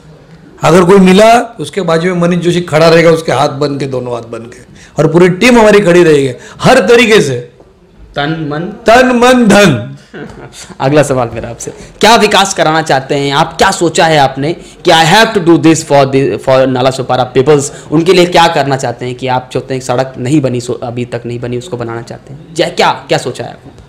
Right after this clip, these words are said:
Speaker 1: पहले तो यहाँ की जो घरपट्टी है,
Speaker 2: हम्म।
Speaker 1: घरपट्टी मैं कम करूँगा।
Speaker 2: हम्म।
Speaker 1: जो घरपट्टी आप देखिए, इतनी घरपट्टी बढ़ा ली और इतनी दादागिरी वो लोग गरीब लोग के ऊपर करेगा, घरपट्टी नहीं भरी, तो पहला मैं घरपट्टी इनका कम कराऊंगा।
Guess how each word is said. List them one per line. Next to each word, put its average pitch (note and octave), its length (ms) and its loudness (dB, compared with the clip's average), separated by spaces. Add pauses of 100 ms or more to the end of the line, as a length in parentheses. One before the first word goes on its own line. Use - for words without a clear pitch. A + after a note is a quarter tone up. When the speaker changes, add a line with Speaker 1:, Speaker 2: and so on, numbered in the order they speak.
Speaker 1:
पहले E3 260 4
तो F#3+ 140 4
यहाँ F3 160 4
की F3 80 0
जो F#3 140 4
घरपट्टी D#3+ 520 2
है, C3+ 160 0
Speaker 2:
हम्म। - 960 -6
Speaker 1:
घरपट्टी A#3 340 4
मैं A3+ 140 4
कम D#3+ 200 2
करूँगा। C3 420 0 (340)
Speaker 2:
हम्म। B2 120 -14 (600)
Speaker 1:
जो F#3+ 180 4
घरपट्टी A3+ 880 4 (320)
आप F3 100 2
देखिए, F#3+ 720 2 (160)
इतनी G#3 280 0
घरपट्टी G3 400 4
बढ़ा F#3+ 240 4
ली G#3 220 4
और G#3+ 160 6
इतनी G#3 380 0
दादागिरी F#3+ 520 4
वो G3 120 6
लोग G3 320 2
गरीब E3+ 240 2
लोग F3 180 0
के F#3 60 2
ऊपर E3+ 200 2
करेगा, E3 240 4
घरपट्टी E3 400 2
नहीं D#3+ 160 2
भरी, D3+ 160 2
तो E3 140 2 (400)
पहला F#3+ 220 4
मैं G#3 160 2
घरपट्टी E3 400 0
इनका D#3+ 220 2
कम C3+ 240 0
कराऊंगा। B2+ 500 0